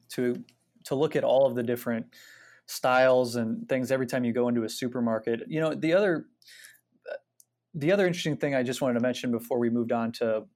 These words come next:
what you guys are gonna do for twenty twenty is just, um, you, you, you look at ten thousand different, uh, consumers and you interview for 'em. How do you go about, um, doing that? What are the, what are the different ways that you, you're able to, to reach out to them so you get some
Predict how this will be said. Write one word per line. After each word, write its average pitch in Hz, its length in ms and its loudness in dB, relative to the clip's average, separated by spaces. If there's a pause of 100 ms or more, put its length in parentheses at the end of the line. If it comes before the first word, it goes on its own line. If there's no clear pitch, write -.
(100)
what 127 220 -4
you 123 80 -2
guys 120 140 2
are 120 60 -2
gonna 113 160 -2
do 120 160 0
for 117 160 -6
twenty 120 320 -4
twenty 127 360 -4
is 107 200 -4
just, - 340 -8 (440)
um, 120 420 -2 (680)
you, 147 200 -4 (100)
you, 151 380 -2 (340)
you 160 140 -2
look 226 200 2
at 170 260 -2
ten 147 200 -2
thousand 131 400 2
different, 120 540 -2
uh, 110 160 0
consumers 131 500 -4
and 113 80 0
you 117 80 -2
interview 123 360 -2
for 120 220 -4
'em. 120 80 -2
How 196 140 -2
do 262 100 0
you 247 100 0
go 175 180 2
about, 131 400 0 (460)
um, 117 340 -2 (120)
doing 131 260 0
that? 113 140 2
What 147 140 4
are 160 80 4
the, 143 220 2
what 143 180 0
are 147 80 2
the 135 80 0
different 127 320 -2
ways 120 220 0
that 120 200 -4
you, 127 220 -2
you're 120 280 0
able 120 260 0
to, 107 240 0 (340)
to 131 80 -4
reach 135 240 0
out 117 240 0
to 131 60 -4
them 113 160 -2
so - 120 -4
you 117 80 0
get 117 180 -2
some 113 280 -8